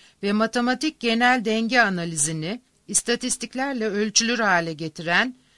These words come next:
Leontief'in girdi çıktı input output analizidir. İki. İktisadi altyapı ve iktisadi düşünceyi hazırlayan şartlar. Neoklasik okul,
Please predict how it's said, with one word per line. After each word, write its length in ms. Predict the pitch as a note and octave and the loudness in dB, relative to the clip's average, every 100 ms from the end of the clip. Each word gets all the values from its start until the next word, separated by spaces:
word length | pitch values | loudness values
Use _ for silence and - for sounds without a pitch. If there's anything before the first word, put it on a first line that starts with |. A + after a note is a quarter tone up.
| _ - | _ -2
Leontief'in 920 | A3 A3+ A#3+ B3 C4+ A3+ - G#3+ B3 | 2 2 2 2 2 2 2 -2 -2
girdi 420 | F#3 A3+ G3+ F#3 A3 | 0 0 0 -2 0
çıktı 600 | - G#3+ - - B3 C4+ | 0 -2 -8 -4 -2 -2
input 580 | A3+ A#3+ A#3 A3+ - | -2 -2 -2 -6 -6
output 520 | - G#3 A3 - F#3 E3+ | 0 2 2 -2 -10 -6
analizidir. 800 | F3 E3+ D#3+ D3 C#3+ C3+ - - _ _ _ _ _ _ _ _ _ _ _ _ _ - - _ - | -4 -4 -2 -2 -4 -6 -10 -14 _ _ _ _ _ _ _ _ _ _ _ _ _ -20 -20 _ -8
İki. 420 | A#3 - B3 B2 _ _ _ _ _ _ _ _ _ _ _ | -8 2 2 2 _ _ _ _ _ _ _ _ _ _ _
İktisadi 800 | A3 G#3+ C4+ C4 C#4 C4+ C4 D#4+ | -8 -6 2 4 6 6 4 0
altyapı 680 | B3 B3+ C#4 A3 F3 - C4 | 4 4 4 -2 -2 -2 -2
ve 120 | A#3+ | -2
iktisadi 680 | G#3 - A3 A#3+ A#3+ A3 C4 | -4 -2 2 4 4 2 -2
düşünceyi 500 | G#3+ - G3 G#3 A#3 | 0 0 2 0 0
hazırlayan 540 | G#3+ F#3 F3 F3+ G3 A#3+ | 0 0 0 2 4 4
şartlar. 720 | A3 F#3 - F#3 D3+ - - _ _ _ _ _ _ _ _ _ _ _ - _ | 4 2 0 -4 -6 -6 -14 _ _ _ _ _ _ _ _ _ _ _ -20 _
Neoklasik 760 | G3+ B3+ D4+ - C#4 D4 E4 D#4 | 4 6 4 2 2 4 2 2
okul, 420 | G#3+ - F#3 | 2 2 -2